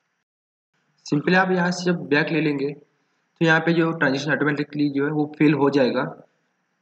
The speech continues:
और आपको फिर से रीडायरेक्ट कर देगा उसी वेबसाइट पे। देखिए, फिर से मैं यहाँ पे आ चुका हूँ इसी वेबसाइट पे। simply मैं यहाँ पे डेबिट कार्ड पे एक बार यहाँ पे सिलेक्ट करके यहाँ से पेमेंट करने की कोशिश करूँगा।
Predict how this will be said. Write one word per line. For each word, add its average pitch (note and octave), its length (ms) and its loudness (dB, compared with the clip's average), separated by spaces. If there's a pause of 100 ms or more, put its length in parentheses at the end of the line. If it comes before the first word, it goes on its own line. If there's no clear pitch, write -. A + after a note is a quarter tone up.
(280)
और C3+ 80 -2
आपको D#3 260 0
फिर D3+ 120 0
से D#3 220 2
रीडायरेक्ट C#3 280 2
कर D3 140 0
देगा C3+ 280 0 (960)
उसी D3+ 220 0
वेबसाइट A#2+ 480 0
पे। - 180 -14 (1500)
देखिए, D3 240 2
फिर D#3 160 0
से F3+ 120 2
मैं F#3 120 4
यहाँ F#3 100 2
पे F#3 100 -2
आ E3+ 120 2
चुका E3+ 240 -2
हूँ F3 300 0
इसी - 220 -2
वेबसाइट D3 380 2
पे। D3 180 -2 (1120)
simply E3+ 340 2
मैं F#3 80 6
यहाँ F3+ 120 4
पे F3+ 120 0
डेबिट D3+ 240 2
कार्ड D#3+ 200 0
पे D#3 200 -2
एक D3 120 -6
बार D#3 200 -2
यहाँ D3 240 -4
पे D3+ 200 -4 (280)
सिलेक्ट D3 220 2
करके C3+ 280 -2 (1900)
यहाँ C#3 120 0
से D#3 120 -4
पेमेंट D#3+ 280 2
करने D3+ 160 0
की D3 60 -4
कोशिश D3+ 260 -2
करूँगा। D3 380 -2